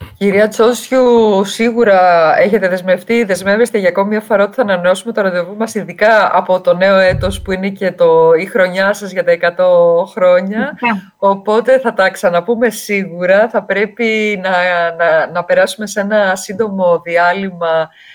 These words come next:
Speaker 1: ε, γιατί πήραμε και λίγο χρόνο από τις επόμενες καλεσμένες, αλλά ήταν τόσο πολλά
Speaker 2: Ζητώ
Speaker 1: αυτά
Speaker 2: συγγνώμη.
Speaker 1: που, όχι, όχι, εντάξει, ήταν και εμείς με, σας απολαύσαμε και γι' αυτό αφήσαμε το χρόνο το, να περάσει, καθώς ήταν πάρα πολύ ενδιαφέροντα αυτά που μας είπατε.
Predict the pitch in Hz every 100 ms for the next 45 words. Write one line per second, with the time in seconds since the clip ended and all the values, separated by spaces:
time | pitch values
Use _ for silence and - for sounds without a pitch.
0 | - - 185 180 202 214 214 208 185 190
1 | 202 - 190 208 202 - - 208 208 196
2 | - 170 160 165 180 202 233 202 202 247
3 | 208 - 262 180 175 175 262 269 247 247
4 | 233 208 170 - - _ 196 254 - 320
5 | 311 262 226 285 294 240 254 277 254 208
6 | 285 302 247 233 214 202 208 202 202 202
7 | 214 254 - 285 302 294 294 262 220 202
8 | 208 269 277 262 226 233 240 208 202 -
9 | 220 214 202 196 196 196 196 196 240 -
10 | 220 214 254 240 277 262 240 247 254 190
11 | 190 185 175 185 202 180 175 185 175 175
12 | 180 - 185 185 175 185 214